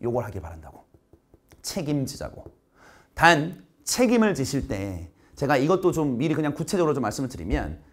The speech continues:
책임지는 이 요소들은 무엇이 돼야 되냐면, 요소를 알려, 알려드릴게. 이건 좀 나중에 쓰시면 좋겠어. 일단 솔직한 얘기로 너 단어 제대로 알았는지,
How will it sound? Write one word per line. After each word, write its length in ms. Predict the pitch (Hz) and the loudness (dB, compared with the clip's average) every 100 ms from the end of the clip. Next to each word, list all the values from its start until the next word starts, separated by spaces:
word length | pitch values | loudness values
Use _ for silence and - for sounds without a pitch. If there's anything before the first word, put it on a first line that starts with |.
| - - - | -20 -12 -2
책임지는 800 | 240 247 240 226 214 208 190 | 2 4 4 4 2 2 0
이 200 | 151 - | 0 0
요소들은 520 | 135 127 170 151 135 98 | 2 2 0 0 0 0
무엇이 500 | 127 180 214 220 180 | 6 8 8 4 -2
돼야 240 | 143 131 | 0 0
되냐면, 680 | 117 104 90 87 95 180 220 _ 131 | 0 -4 -6 -8 -8 -10 -14 _ 2
요소를 280 | 170 196 | 2 4
알려, 200 | 135 139 | 4 4
알려드릴게. 600 | - 107 143 175 135 - | 4 2 2 2 2 -4
이건 140 | 110 135 | -4 -4
좀 80 | 113 | -4
나중에 240 | 92 139 | -6 -6
쓰시면 420 | - 233 311 277 | -6 -4 0 0
좋겠어. 480 | - 180 - 101 - 160 - _ _ _ _ _ - - - - 165 | 0 -4 -2 -4 -6 -16 -20 _ _ _ _ _ -20 -20 -20 -6 4
일단 580 | 240 269 277 254 254 | 6 6 4 4 4
솔직한 800 | 240 - 277 285 277 - - 240 | 0 0 0 0 -4 -10 -2 0
얘기로 240 | 208 175 165 | 2 2 2
너 160 | 135 | 0
단어 480 | 131 - 120 135 147 | -2 -2 0 2 0
제대로 380 | 143 113 131 120 | -2 -4 -2 -2
알았는지, 440 | 95 85 82 80 | -2 -6 -10 -12